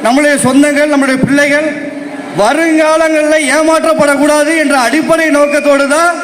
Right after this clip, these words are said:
இன்னைய வரைக்கும் நம்ம போராடிக்கிட்டே இருக்கிறோம். எத்தனை போராட்டங்கள் வந்தாலும் சரி, எத்தனை பிரச்சனைகள் வந்தாலும் சரி, நம்மளுடைய குழந்தைகளுக்கு இன்றைக்கு நம்ம வழிகாட்ட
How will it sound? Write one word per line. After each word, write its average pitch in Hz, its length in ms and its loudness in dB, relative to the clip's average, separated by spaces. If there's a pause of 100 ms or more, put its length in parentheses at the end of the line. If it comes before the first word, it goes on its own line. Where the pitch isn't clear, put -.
(320)
இன்னைய 311 240 2
வரைக்கும் 311 240 0
நம்ம 311 220 0
போராடிக்கிட்டே 294 560 0
இருக்கிறோம். 247 340 -2 (1200)
எத்தனை 339 420 0 (140)
போராட்டங்கள் 302 540 2
வந்தாலும் 269 360 0
சரி, 208 200 -2 (840)
எத்தனை 339 320 0 (100)
பிரச்சனைகள் 320 460 0
வந்தாலும் 294 360 0
சரி, 226 200 0 (880)
நம்மளுடைய 277 400 2 (120)
குழந்தைகளுக்கு 311 640 0
இன்றைக்கு 285 340 0
நம்ம 269 220 0
வழிகாட்ட 285 440 0